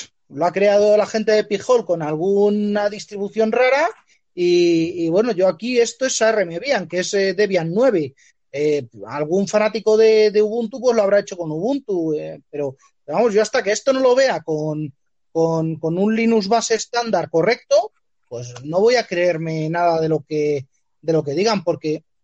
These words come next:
a pesar de que, a pesar de todas estas historias de que es muy independiente, que el Docker te lo virtualiza de una manera, bueno, te lo virtualiza,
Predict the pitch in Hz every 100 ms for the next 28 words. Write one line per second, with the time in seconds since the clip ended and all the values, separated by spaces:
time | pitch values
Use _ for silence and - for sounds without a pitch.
0 | _ - 151 143 - 175 202 220 226 220
1 | 208 190 - _ - - - 147 185 254
2 | - 262 233 226 196 165 - 226 247 214
3 | 175 170 180 220 226 208 202 160 160 190
4 | 240 226 180 156 165 180 175 160 175 170
5 | 160 135 160 180 - 160 165 165 160 156
6 | 175 170 180 165 135 131 131 135 131 151
7 | - -